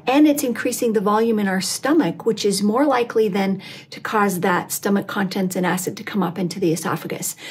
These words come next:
So when should you be drinking your fluid, your water intake? You should be drinking that in between meals, at least thirty minutes before or an hour after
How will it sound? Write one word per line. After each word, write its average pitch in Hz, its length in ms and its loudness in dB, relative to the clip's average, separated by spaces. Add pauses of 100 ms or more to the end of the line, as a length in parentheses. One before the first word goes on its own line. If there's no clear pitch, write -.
(280)
So 196 380 0
when 240 220 0
should 247 200 -4
you 254 80 -2
be 220 80 0
drinking 247 400 0
your 208 100 0
fluid, 226 600 2
your 202 260 2
water 202 360 2
intake? 277 500 2 (400)
You 240 100 -2
should 294 200 0
be 269 80 2
drinking 208 400 0
that 196 160 2
in 196 120 2
between 220 560 -2
meals, 170 360 -4
at - 200 -2
least 294 380 4
thirty 254 220 2
minutes 240 400 0
before 220 680 2
or 190 140 0
an 185 140 -2
hour 202 380 0
after 240 580 0